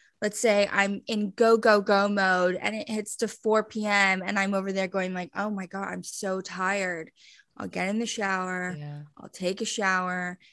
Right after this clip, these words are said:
Speaker 1: and then I'll get back to it, you know? And it's like that second shift of my day of allowing myself to wash away all that's happened today and putting myself back into an intention of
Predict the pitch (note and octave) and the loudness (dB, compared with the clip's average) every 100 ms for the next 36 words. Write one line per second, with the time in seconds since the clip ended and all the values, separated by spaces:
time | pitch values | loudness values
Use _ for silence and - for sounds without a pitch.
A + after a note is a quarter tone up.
0 | _ F#3 F3 F3 E3+ F#3+ E3+ - F3 - | _ -8 -6 -6 -6 -6 -6 -6 -8 -8
1 | - A#3+ C4 - - _ _ _ A3 G#3 | -6 -4 -6 -10 -18 _ _ _ -6 -2
2 | F#3+ G3+ G3+ G3 F3+ G3+ G3 G3 F#3 - | -2 -2 -2 -4 -4 -4 -4 -6 -6 -6
3 | F#3+ G3+ G3 - A3 G3+ - F#3+ F#3 F3+ | -6 -6 -8 -4 -2 -4 -6 -10 -6 -6
4 | F3+ F#3 G#3+ A3 G3+ F#3+ F#3 F#3 F3+ F3+ | -6 -4 0 2 0 -2 -4 -2 0 2
5 | G3 G#3 G3+ G3 - F#3+ F3+ F3 - - | 0 -4 -6 -6 -4 -4 -2 -6 -10 -8
6 | F#3+ F3+ F3 - - _ F3+ E3+ E3+ F3 | -4 -4 -6 -12 -20 _ -12 -6 -4 -4
7 | - A#3+ A#3+ A3+ A3+ A3 A3 A3+ A3+ A3+ | -2 0 2 0 2 2 0 -4 -2 -4
8 | A3+ B3 B3 B3+ G#3+ G3 F#3 F#3 - - | -2 -6 -6 -6 -4 -2 -2 -6 -12 -20
9 | - F#3+ - F#3+ G3 F#3+ F#3 F#3+ F#3+ F#3+ | -12 -10 -4 -4 -2 -4 -4 -6 -2 -2
10 | F#3+ G3 G3 F#3+ F#3 F3+ F#3+ F3+ - F#3 | -2 -6 -8 -8 -6 -8 -8 -8 -8 -8
11 | F3+ G3 F3+ F3 | -8 -6 -6 -6